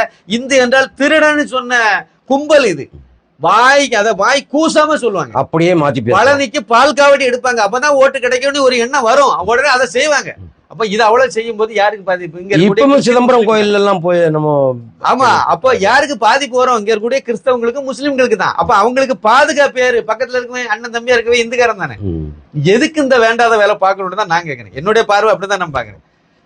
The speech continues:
Speaker 1: நீங்க அரசியலை வு-, இது, அப்ப இதெல்லாம் விட்டுருங்க, மதத்தெல்லாம் விட்டுட்டு நல்லவனும் ஓட்டு போடுங்கன்னு சொல்லிட்டு போங்க. பொத்தாம் பொதுவா முடிஞ்சு போச்சு. இல்லைன்னா எதுக்கு உங்க விருப்பப்பட்டவங்க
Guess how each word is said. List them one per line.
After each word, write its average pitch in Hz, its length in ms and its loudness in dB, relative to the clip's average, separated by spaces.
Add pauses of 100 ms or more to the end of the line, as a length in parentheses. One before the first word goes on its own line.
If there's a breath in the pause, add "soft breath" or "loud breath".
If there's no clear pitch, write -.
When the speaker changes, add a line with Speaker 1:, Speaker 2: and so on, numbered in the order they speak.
Speaker 1:
நீங்க 147 160 0
அரசியலை 247 500 2
வு-, 214 180 -2
இது, 165 160 -2
அப்ப 139 460 2
இதெல்லாம் 233 340 0
விட்டுருங்க, 233 320 -2
மதத்தெல்லாம் 240 440 0
விட்டுட்டு 196 340 -2
நல்லவனும் 302 460 2
ஓட்டு 269 220 0
போடுங்கன்னு 254 320 -2
சொல்லிட்டு 233 260 -4
போங்க. 196 240 -6
பொத்தாம் 208 380 -4
பொதுவா 202 200 -4
முடிஞ்சு 240 240 -8
போச்சு. 185 240 -2
இல்லைன்னா 180 420 -2
எதுக்கு 208 300 0
உங்க 202 160 0
விருப்பப்பட்டவங்க 202 580 0